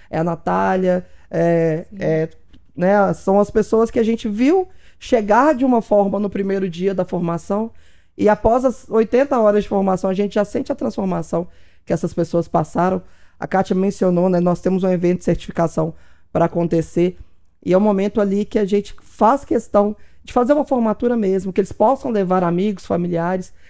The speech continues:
Speaker 1: pra celebrar com eles essa primeira conquista. Porque é um passo importante você se manter ali engajado nessa formação,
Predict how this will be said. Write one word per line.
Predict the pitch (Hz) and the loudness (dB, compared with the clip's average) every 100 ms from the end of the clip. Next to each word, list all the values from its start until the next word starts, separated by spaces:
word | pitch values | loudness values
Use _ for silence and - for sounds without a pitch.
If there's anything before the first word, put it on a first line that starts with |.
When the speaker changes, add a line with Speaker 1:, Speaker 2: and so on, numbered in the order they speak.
| - | -2
Speaker 1:
pra | - | 0
celebrar | 214 240 220 196 254 | 2 2 2 2 0
com | - 220 | 0 0
eles | 185 175 | 2 0
essa | 170 - | -4 -4
primeira | - - 202 202 196 | -4 0 2 2 0
conquista. | - 165 147 156 - - - _ _ | -2 -8 -8 -10 -12 -20 -20 _ _
Porque | - 175 | -2 4
é | 208 | 4
um | 254 | 4
passo | - 208 185 170 | 4 4 4 0
importante | - 160 - 165 170 - - - - | -4 -6 -4 -4 -6 -10 -20 -20 -2
você | 180 180 196 | 0 2 0
se | - | 0
manter | 196 185 202 202 | 0 2 2 2
ali | 190 | 0
engajado | 196 185 170 175 165 165 | 0 0 0 2 0 0
nessa | 175 165 | -4 -4
formação, | 160 160 160 165 - 175 | -6 -6 -6 -6 -4 -4